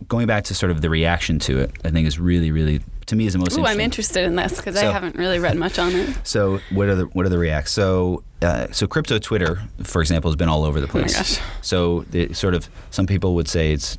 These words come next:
Speaker 1: you know, it's good for Bitcoin, and if in, on reflection, the last week and a half, Bitcoin's, you know, almost doubled in price.
Speaker 2: Yeah,
Speaker 1: So
Speaker 2: it's
Speaker 1: probably,
Speaker 2: true.
Speaker 1: probably good for Bitcoin in some <laughs> ways. Um, but there's different reactions to it where this is, you know, the,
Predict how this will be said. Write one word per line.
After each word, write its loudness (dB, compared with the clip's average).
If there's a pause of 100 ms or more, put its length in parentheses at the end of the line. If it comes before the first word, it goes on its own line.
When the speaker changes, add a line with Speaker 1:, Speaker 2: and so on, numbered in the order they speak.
Speaker 1:
you 0
know, 4
it's 0
good 2
for 0
Bitcoin, 0
and 0
if -2 (180)
in, 2 (460)
on 2
reflection, 0
the 2
last 0
week 0
and 0
a 2
half, 2
Bitcoin's, 0
you -2
know, 4
almost 2
doubled 0
in -10
price. -6
Speaker 2:
Yeah, 2
Speaker 1:
So -2
Speaker 2:
it's -10
Speaker 1:
probably, 2
Speaker 2:
true. -10 (100)
Speaker 1:
probably 2
good 2
for -4
Bitcoin 0
in 0
some 2
<laughs> -8
ways. 0 (400)
Um, 2 (420)
but 0 (260)
there's 0
different 0
reactions 0
to 2
it 2
where 2
this 0
is, 2
you 2
know, 2
the, 2